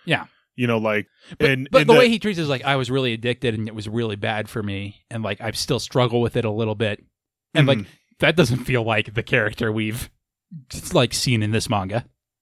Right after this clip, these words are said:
Speaker 2: Act-, it sort of does, 'cause we've seen he can get very moody and, like, he instead turned his brother into his cocaine of
Speaker 1: That's true.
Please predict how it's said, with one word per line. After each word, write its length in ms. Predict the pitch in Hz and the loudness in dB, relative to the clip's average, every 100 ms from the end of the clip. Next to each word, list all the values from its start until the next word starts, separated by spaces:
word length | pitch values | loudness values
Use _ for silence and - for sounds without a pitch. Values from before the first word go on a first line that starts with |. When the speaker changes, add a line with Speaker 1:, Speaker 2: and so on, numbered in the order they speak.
| _ - | _ 0
Speaker 2:
Act-, 260 | 170 - - | 0 0 -4
it 240 | 226 220 | -2 -2
sort 280 | - 226 226 | 0 2 4
of 160 | 214 135 | 4 4
does, 520 | 175 180 190 165 - _ | 2 4 2 0 -4 _
'cause 180 | - 143 | -2 0
we've 100 | 147 | 0
seen 320 | - 170 165 - | 0 -2 -4 -6
he 200 | 123 143 | -6 -4
can 400 | 147 147 135 123 - 127 | 0 0 -2 -6 -14 0
get 200 | 156 165 | 0 2
very 240 | 139 151 | 2 2
moody 580 | 123 117 123 131 143 143 | 2 0 0 0 0 -2
and, 300 | 120 113 113 | -2 -4 -2
like, 340 | 113 110 104 - | -2 -2 -4 -12
he 160 | 117 127 | -4 -4
instead 560 | 117 - 139 127 113 - | -2 2 4 4 0 -12
turned 500 | - 131 123 113 107 120 | -6 -2 -2 -4 -6 -6
his 180 | 120 104 | -6 -4
brother 420 | 113 120 160 180 | -2 0 0 0
into 480 | - 147 139 156 143 | -2 -4 0 0 2
his 480 | 139 139 127 - - _ _ _ _ _ _ _ - | 2 0 -2 -6 -10 _ _ _ _ _ _ _ -2
cocaine 520 | 156 139 160 160 170 - | -2 0 0 0 -2 -4
of 600 | 117 113 107 101 - _ _ | -2 0 -2 -8 -18 _ _
Speaker 1:
That's 220 | 151 - | -6 -4
true. 240 | - 127 | 0 0